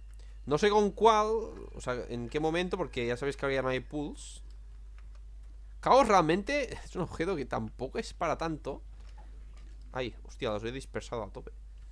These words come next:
O sea, está, está muy, muy bien, pero quiero decir, hasta, hasta cierto punto a veces no te interesa tampoco que las pools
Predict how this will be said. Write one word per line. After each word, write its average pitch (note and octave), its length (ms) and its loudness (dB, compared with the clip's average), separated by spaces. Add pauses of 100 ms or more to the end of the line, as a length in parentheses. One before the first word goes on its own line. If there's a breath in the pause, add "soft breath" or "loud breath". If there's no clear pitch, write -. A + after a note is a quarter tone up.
(920 soft breath)
O - 40 -16
sea, B2 100 -6
está, E3+ 340 2
está - 220 0
muy, F3 380 2
muy F#3+ 160 2
bien, F#3+ 200 0
pero E3+ 140 2
quiero D3 160 4
decir, D3 320 0
hasta, - 180 -6 (200)
hasta B2 180 -6
cierto E3+ 380 0
punto G#3 380 2
a - 20 4
veces G3 360 2
no D3 220 2
te G#3+ 80 0
interesa F#3 400 0
tampoco A#2 540 0
que A2+ 360 2
las A2 220 -4
pools A#2+ 720 -4